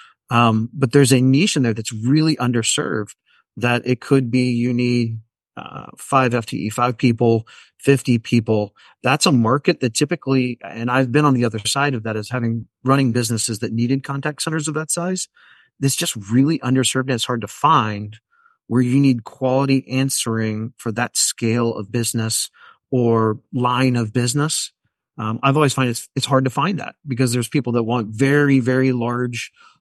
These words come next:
kind of what you would call B P O, uh, in, in the past, those hundred, two hundred seats. Um, I think we're really fitting a need that hasn't been served historically.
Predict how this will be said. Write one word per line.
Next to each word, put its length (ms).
kind 140
of 140
what 160
you 100
would 100
call 140
B 160
P 240
O, 320
uh, 160
in, 120
in 180
the 80
past, 320
those 140
hundred, 360
two 100
hundred 220
seats. 480
Um, 520
I 100
think 220
we're 140
really 440
fitting 380
a 60
need 260
that 160
hasn't 300
been 140
served 440
historically. 680